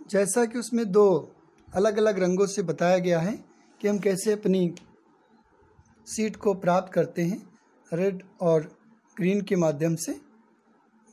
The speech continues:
अ, वैसे ही दो तरीके की लाइंस होती हैं, लैटिट्यूड और लॉन्गिट्यूड। उससे जो ग्रिड बनता है उसी के माध्यम से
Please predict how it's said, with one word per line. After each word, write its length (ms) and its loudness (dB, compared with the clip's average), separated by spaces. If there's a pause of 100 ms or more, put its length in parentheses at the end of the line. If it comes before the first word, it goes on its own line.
अ, 320 -8 (1000)
वैसे 280 0
ही 380 0 (640)
दो 260 4
तरीके 380 -2
की 140 -4
लाइंस 420 2
होती 260 -2
हैं, 300 -4 (360)
लैटिट्यूड 680 -2
और 260 0
लॉन्गिट्यूड। 540 -2 (440)
उससे 280 -4
जो 120 -2
ग्रिड 260 -4
बनता 380 0
है 300 -4 (400)
उसी 240 -6
के 120 -4
माध्यम 400 0
से 280 -6